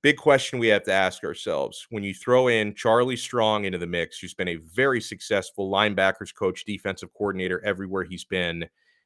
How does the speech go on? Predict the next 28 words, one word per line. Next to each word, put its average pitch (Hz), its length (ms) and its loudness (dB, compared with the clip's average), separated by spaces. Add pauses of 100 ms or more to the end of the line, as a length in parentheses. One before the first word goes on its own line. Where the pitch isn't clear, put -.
(140)
and 98 360 2
Kevin 113 300 2
Steele 120 520 2
as 104 160 -6
your 101 120 -8
defensive 98 520 -6
coordinator, 98 920 0 (480)
just 170 220 4
from 196 200 -2
coaching 156 500 0
alone, 113 640 -2
how 139 320 2
much 135 400 0
better 113 320 6
can 104 260 -4
this 104 220 -4
group 101 360 -6 (120)
be? 92 240 -2
Before 170 480 -2
we 175 120 -4
get 143 260 2
to 123 80 -6
that, 110 300 2
let's 160 200 -4
talk 226 300 -2
about 156 260 0
the 110 60 -16
personnel, 98 800 -4